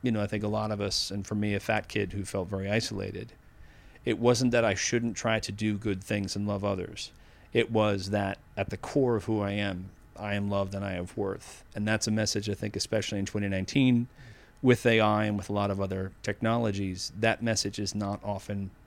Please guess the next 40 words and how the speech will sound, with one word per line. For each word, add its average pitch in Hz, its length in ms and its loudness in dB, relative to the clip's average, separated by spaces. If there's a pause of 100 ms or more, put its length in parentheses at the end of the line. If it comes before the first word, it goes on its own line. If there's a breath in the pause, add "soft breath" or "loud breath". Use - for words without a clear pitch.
shared 107 440 -2
in 92 160 -6
ways 95 220 -2
that 101 100 -6
I 98 100 -4
think 95 340 -8 (300)
I'm 104 120 -4
trying 98 220 -4
to 95 60 -6
share 95 400 -4
more 98 220 -4
often. 90 220 -2
I 120 80 2
don't 127 100 2
mean 113 300 2 (100)
just - 240 -4
only 104 180 0
the, 98 220 -2
uh, 82 80 -10 (1000 soft breath)
Christ-oriented 107 680 0
traditions. 110 600 2
Those 101 200 -2
traditions 98 480 -2
are 95 80 -4
shared 98 300 0
in 101 100 0
many 104 320 -2 (160)
global 98 320 -2
traditions. - 560 -12 (300 loud breath)
But 117 100 2
that 120 220 6
message 107 360 2
of 98 160 0
"You 107 200 4
have 107 300 -2
worth 110 460 0 (120)
because 104 320 -2
you 98 100 0
are 92 60 -2
here" - 420 -2